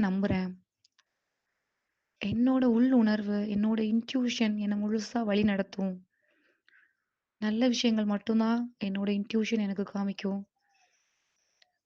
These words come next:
நான் ஒரு அழகான ஒரு லைஃப்ப நோக்கி போயிட்டுருக்கேன். நான் எடுக்கிற ஒவ்வொரு முடிவும்,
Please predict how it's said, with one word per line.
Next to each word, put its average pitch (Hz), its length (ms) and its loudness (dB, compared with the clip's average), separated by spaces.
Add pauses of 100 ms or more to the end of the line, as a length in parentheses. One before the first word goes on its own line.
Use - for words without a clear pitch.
(1700)
நான் 208 160 -4
ஒரு 208 160 -2
அழகான 220 580 -2
ஒரு 208 180 -4
லைஃப்ப 202 240 -4
நோக்கி 208 320 -4
போயிட்டுருக்கேன். 196 680 -8 (2250)
நான் 226 240 2
எடுக்கிற 240 240 0
ஒவ்வொரு 233 440 4
முடிவும், 208 600 2